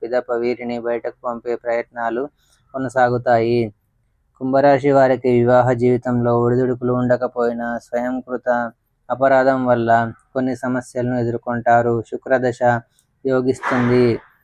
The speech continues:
మధ్య వయస్సు నుండి విలాసవంతమైన జీవితం గడుపుతారు. ఆపదల్లో, లలో ఉన్న స్త్రీలను ఆదుకొని ఇబ్బందులకు గురి అవుతారు. ముద్రణ,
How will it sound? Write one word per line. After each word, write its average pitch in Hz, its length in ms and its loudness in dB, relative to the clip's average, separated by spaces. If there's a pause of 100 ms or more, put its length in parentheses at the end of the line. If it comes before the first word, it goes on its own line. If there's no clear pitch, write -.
(260)
మధ్య 131 320 2
వయస్సు 135 380 4
నుండి 127 400 2 (400)
విలాసవంతమైన 127 1040 0
జీవితం 120 520 -4
గడుపుతారు. 117 840 0
ఆపదల్లో, 127 800 0 (140)
లలో 123 340 0
ఉన్న 120 220 -4
స్త్రీలను 127 480 -6
ఆదుకొని 120 560 -2
ఇబ్బందులకు 123 540 -6
గురి 120 260 -6
అవుతారు. 117 600 -4 (540)
ముద్రణ, 143 400 -2